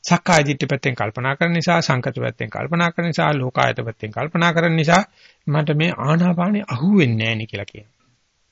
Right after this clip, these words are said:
එකක් ඇත්තටම මුලින් අහුවෙලා ටික වෙලාවක් නොදෙනී යන එක නම්, අ, මේ ගණේට වැටෙන්නේ. සමහරුන්ට හොඳට ආනාපානෙ කරන්න ගියාම පටන් ගන්න වෙලාව ඉඳලම අහුවෙන්නේ නැති තත්ත්වයක් එන්න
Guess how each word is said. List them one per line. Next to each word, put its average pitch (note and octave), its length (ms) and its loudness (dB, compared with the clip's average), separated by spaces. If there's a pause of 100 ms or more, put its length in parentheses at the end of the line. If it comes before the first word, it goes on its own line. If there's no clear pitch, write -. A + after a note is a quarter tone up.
(1120)
එකක් - 220 4
ඇත්තටම F3 680 4 (640)
මුලින් F#3+ 500 8
අහුවෙලා F3 640 8 (540)
ටික - 140 -4
වෙලාවක් C#3+ 540 2
නොදෙනී C3+ 500 -2
යන C3+ 140 0
එක C3+ 180 0
නම්, D3+ 220 2 (500)
අ, - 80 -2 (840)
මේ C3+ 280 2
ගණේට B2+ 320 0
වැටෙන්නේ. B2 400 0
සමහරුන්ට D#3 720 0 (140)
හොඳට C3+ 320 -2
ආනාපානෙ C3 520 0
කරන්න C3 300 -2
ගියාම E3+ 260 0
පටන් D3+ 400 0
ගන්න D#3 240 0
වෙලාව D3+ 240 2
ඉඳලම D#3 200 0
අහුවෙන්නේ D#3 420 2
නැති D3 120 -4
තත්ත්වයක් D3 400 0
එන්න B2 160 -2